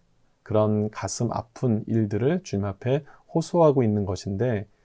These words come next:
하나님께서는 그것까지도 하나님께 맡기라는 것입니다. 고린도전서 삼 장 육 절과 칠 절을 보니까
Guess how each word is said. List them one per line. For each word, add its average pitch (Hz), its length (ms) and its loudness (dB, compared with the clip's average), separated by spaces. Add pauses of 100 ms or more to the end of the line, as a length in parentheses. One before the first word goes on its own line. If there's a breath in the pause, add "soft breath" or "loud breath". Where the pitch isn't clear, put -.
(120)
하나님께서는 156 560 0
그것까지도 143 640 0
하나님께 143 320 0
맡기라는 127 540 -2
것입니다. 98 600 -6 (720)
고린도전서 156 600 8
삼 156 240 2
장 151 240 6
육 101 200 -2
절과 123 420 0
칠 139 280 -8
절을 127 480 2
보니까 101 560 -2